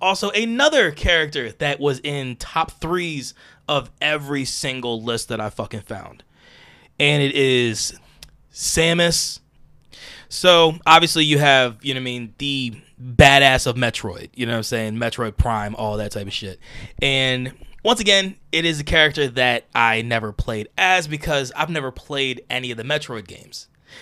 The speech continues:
So I don't know anything about her, but I do know that back in the eighties, when you finish that very first game and you found out that she's female, it was a game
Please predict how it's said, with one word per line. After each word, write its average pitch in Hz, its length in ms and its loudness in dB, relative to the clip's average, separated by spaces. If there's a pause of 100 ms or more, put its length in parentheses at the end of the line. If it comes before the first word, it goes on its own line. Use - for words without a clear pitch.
So - 180 0
I 156 120 10
don't 160 180 4
know 139 180 6
anything 127 220 2
about 143 320 6
her, 127 160 4
but 131 340 4
I 131 120 2
do 139 200 0
know 127 520 2
that 117 300 0
back 123 200 2
in 120 80 -8
the 120 160 -4
eighties, 151 520 -2 (420)
when 147 120 -2
you 151 80 -2
finish 160 280 0
that 143 160 2
very 143 180 4
first 120 300 -4
game 160 260 2
and 135 80 -2
you 135 60 0
found 139 300 4
out 123 100 2
that 117 140 0
she's - 200 -6
female, 131 720 2 (380)
it 156 160 6
was 135 400 4
a 117 220 2 (120)
game 127 540 -2